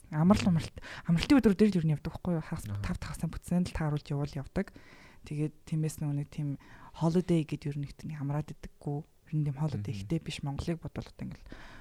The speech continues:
Speaker 1: долоо хоног. Наадмаар юу вэ? Долоо хоног амарна гэнэ үү? Арай, арай.
Speaker 2: А, би бас яг тэгж галтгарын сууж үзчихсэн.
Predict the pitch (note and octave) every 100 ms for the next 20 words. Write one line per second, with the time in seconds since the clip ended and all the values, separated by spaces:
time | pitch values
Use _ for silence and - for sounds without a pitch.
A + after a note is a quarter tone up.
0 | - C3+ - B2 B2 D#3 - - D#3 E3
1 | G3 G3+ F#3 E3+ E3 D#3+ D3 G3 F3+ D3+
2 | D3 D3+ C#3+ C#3+ D3 D#3 - - - -
3 | _ - A#2 G#2+ - - - C3 B2 G#2
4 | - _ - - - - - G#2 - -
5 | - - - - A2 F#2 F#2 F#2+ - -
6 | - A#2+